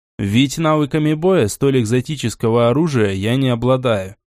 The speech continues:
Вряд ли я смогу действовать незнакомыми клинками так же эффективно, как верными крисами,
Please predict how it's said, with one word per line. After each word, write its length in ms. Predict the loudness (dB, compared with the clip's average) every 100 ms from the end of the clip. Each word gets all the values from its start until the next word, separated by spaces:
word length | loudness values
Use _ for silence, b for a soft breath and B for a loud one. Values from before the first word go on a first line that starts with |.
| _ _
Вряд 360 | -6 0 0 0
ли 80 | 0
я 100 | 0
смогу 340 | -2 -2 -2
действовать 540 | -2 -4 -2 0 0 0
незнакомыми 720 | -2 -2 -2 0 0 -2 -2
клинками 540 | -2 -2 -2 -2 -2
так 260 | 0 0 0
же 180 | 0
эффективно, 580 | 0 -4 -4 -4 -2 -2
как 200 | -2 0
верными 460 | 0 2 0 -2 -4
крисами, 580 | -4 -4 -2 -2 -4